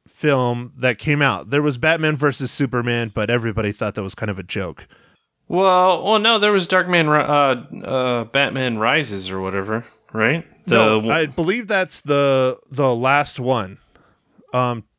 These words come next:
Speaker 1: the last one in the Dark Knight trilogy, sorry, I got that wrong, was twenty twelve, The Dark Knight Rises, not The Dark Knight.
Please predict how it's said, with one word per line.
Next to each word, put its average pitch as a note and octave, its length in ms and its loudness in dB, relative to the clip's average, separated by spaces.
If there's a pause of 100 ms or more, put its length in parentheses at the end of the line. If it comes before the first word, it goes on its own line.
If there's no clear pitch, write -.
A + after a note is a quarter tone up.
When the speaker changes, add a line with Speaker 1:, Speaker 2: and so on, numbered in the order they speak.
(360)
Speaker 1:
the C3 160 -4
last E3 460 -2
one F3 300 2
in C#3+ 180 -6
the C#3 80 0
Dark D3 360 0
Knight D3+ 280 -2
trilogy, C3 420 0
sorry, C3+ 460 0
I B2+ 100 -2
got A#2 280 0
that C#3+ 140 4
wrong, C#3+ 320 0 (680)
was C#3+ 460 0
twenty D#3+ 320 0
twelve, D#3 400 0
The C#3 80 0
Dark C#3+ 320 0
Knight C#3 180 0
Rises, B2+ 400 -2
not A#2+ 160 -2
The A2+ 80 -12
Dark G#2+ 260 -4
Knight. G2 180 -10